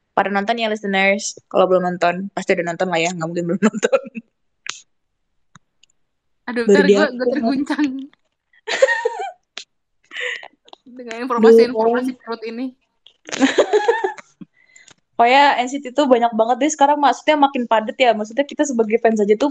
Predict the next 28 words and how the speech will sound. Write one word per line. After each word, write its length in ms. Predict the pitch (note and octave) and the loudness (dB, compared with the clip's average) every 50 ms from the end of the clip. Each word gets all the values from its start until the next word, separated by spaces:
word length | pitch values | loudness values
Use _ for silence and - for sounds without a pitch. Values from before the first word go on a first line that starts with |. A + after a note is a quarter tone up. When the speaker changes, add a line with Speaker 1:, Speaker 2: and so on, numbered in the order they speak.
| - _ _ _ | -4 _ _ _
Speaker 1:
pusing 340 | _ B3 A#3 - C4 A#3 A#3 | _ 0 2 4 4 4 6
banget. 320 | A3 A3 G#3+ A#3 B3+ - - _ _ _ _ _ _ _ | 4 4 2 0 -4 -6 -8 _ _ _ _ _ _ _
Kita 160 | - B3 C4+ C#4 C4+ - _ | 0 2 2 2 2 -4 _
doain 400 | - G#3 G#3+ G#3 G#3 G#3+ G#3+ G#3+ | 4 6 6 8 8 6 4 2
aja 240 | G#3+ G#3+ G#3 G#3+ A3+ B3+ | 2 0 2 2 0 0
supaya 240 | B3 A#3 A3+ A3 A3 | 2 4 4 4 4
N 80 | A3+ A3+ | 2 -2
C 80 | A3+ | -6
T 80 | A3 A3+ | -8 -2
sehat 240 | A3+ A#3 G#3+ G#3+ G#3+ | 2 4 4 4 4
terus. 880 | A3 A3 G#3+ G#3+ G#3 G#3 G#3 G#3+ G#3+ G#3+ G#3+ G#3+ A3 - - - _ _ _ _ _ _ | 2 2 2 2 2 2 2 2 4 4 4 2 2 -2 -8 -18 _ _ _ _ _ _
Terus 400 | G3+ G#3 A3 A3 A3 A3 - - | 0 4 4 4 2 2 -4 -8
Speaker 2:
Lo, 80 | B3 C#4+ | -6 -4
lo 60 | D#4+ D#4 | -2 -2
ngerti 240 | C4 B3 A#3+ - | -4 -4 -6 -10
gak 180 | C4 A3+ G3 A3 - | -12 -12 -12 -12 -12
sih? 120 | B3+ C4+ C#4+ | -12 -4 0
Speaker 1:
Apa? 240 | D4+ D4 G3 G3 G#3 | 2 2 2 2 -2
Speaker 2:
Gue 160 | G#3 A3 C4 | -6 -8 -8
ngeliat, 360 | D4 D#4 C#4+ A#3+ G#3+ G#3 G3+ G3+ | -8 -6 -6 -8 -8 -8 -6 -6
Speaker 1:
Apa? 160 | G3 F#3+ F#3 F#3+ G3 _ _ _ | -4 -4 -6 -10 -12 _ _ _
Speaker 2:
gue, 160 | _ A#3+ B3+ C#4 _ _ _ _ _ _ _ _ _ _ _ _ | _ -16 -16 -16 _ _ _ _ _ _ _ _ _ _ _ _
gue 140 | G#3+ A3 C#4+ D#4 | -14 -10 -10 -8
ngeliat 260 | D#4 C#4 A3+ A3 - G#3 | -8 -8 -10 -10 -12 -12
N 120 | G#3+ A3+ | -14 -14
C 60 | - A3 G3+ - | -14 -16 -18 -18
T, 100 | _ _ - A#3+ A3+ - | _ _ -18 -16 -16 -16
apalagi 460 | - A3 - G#3 F#3+ F#3+ G3+ A3+ | -18 -16 -14 -12 -12 -12 -12 -12